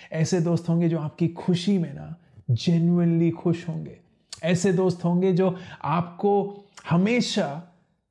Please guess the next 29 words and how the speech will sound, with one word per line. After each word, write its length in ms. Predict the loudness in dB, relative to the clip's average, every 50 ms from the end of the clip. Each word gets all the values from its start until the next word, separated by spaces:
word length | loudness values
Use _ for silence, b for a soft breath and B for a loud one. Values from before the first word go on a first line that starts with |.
| _ _ _
सिर्फ 420 | -4 0 2 2 2 0 -2 -2 -2
उसी 260 | -2 0 2 2 2
नजरों 320 | 2 2 2 2 2 2 2
से 140 | 2 2
देखेंगे 440 | 2 2 2 2 2 2 4 4 2
जिस 240 | 2 0 -2 -2 -2
नजरों 320 | -4 -4 -2 -2 -2 -2
से 360 | -4 -2 -2 -4 -4 -4 -10 _ _ _
आप 580 | -8 -6 -4 -2 -2 -2 -2 -4 -8 -18 -20 _ _ _ _ -10
अपने 240 | -4 -2 0 0
आप 260 | 0 -2 -2 -4 -6 -6
को 120 | -6 -4
देखना 380 | -4 -4 -4 -6 -6 -8 -8 -8
चाहते 320 | -8 -10 -12 -10 -12 -12
हैं। 160 | -12 -12 -14 -18 _ _ _ _ _ _ _ _ _ _ _ _ _ _ _ _ _ _ 0
वो 320 | 2 2 2 2 2 0
आपको 420 | 0 -2 -2 -2 -2 0 0 0 2
कभी 420 | 2 2 2 4 2 2 0 -4 B B B 0
जज 380 | 2 2 4 4 2 2 2 2
नहीं 300 | 2 4 4 4 2 0
करेंगे, 440 | -2 -6 -6 -8 -12 -14 -16 -18 -20 _ b b b b b b b
वो 80 | 0 2
आपको 360 | 2 0 -2 -2 0 0 2
कभी 600 | 2 2 4 4 4 4 4 4 2 0 -2 B B B 2
मॉक 400 | 2 4 4 4 2 0 0 0
नहीं 260 | 2 2 4 2 2
करेंगे 420 | 2 0 0 2 2 2 2 2 2
for 180 | 2 2 2 2
who 180 | 2 2 2